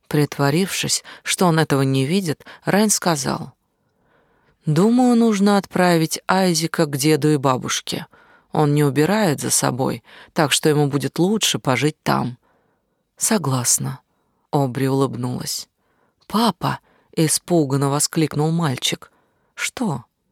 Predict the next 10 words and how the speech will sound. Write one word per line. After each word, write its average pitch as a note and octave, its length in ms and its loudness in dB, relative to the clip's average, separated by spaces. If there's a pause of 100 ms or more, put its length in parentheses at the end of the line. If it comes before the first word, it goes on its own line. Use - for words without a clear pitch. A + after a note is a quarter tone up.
(380)
«Айзек, C#3+ 680 0 (240)
так - 240 0
ты D#3 120 0
все C#3+ 220 2
слышал?» D3+ 640 0 (680)
Джессика C#3 500 -4
печально C3+ 500 -2
улыбнулась. C3 680 -8 (640)
Схватив D#3 520 0
сына, F3 480 0